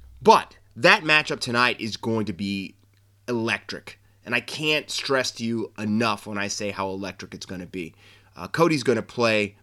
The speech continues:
incredible. And I know Jerome Luai, because Jerome Luai, the funny thing is he is rooming with Benji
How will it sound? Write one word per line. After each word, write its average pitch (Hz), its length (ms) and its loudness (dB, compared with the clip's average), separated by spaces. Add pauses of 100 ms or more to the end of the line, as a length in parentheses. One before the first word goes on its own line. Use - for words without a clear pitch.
(160)
incredible. 107 640 -2 (300)
And 120 120 0
I 131 100 4
know 139 200 6
Jerome 117 340 2
Luai, 113 300 4
because 131 280 -6
Jerome 196 340 2
Luai, 139 480 4 (1200)
the 147 140 2
funny 220 320 4
thing 175 200 4
is 151 120 4
he 160 120 0
is 131 100 2
rooming 170 300 4
with 127 160 0
Benji 156 520 2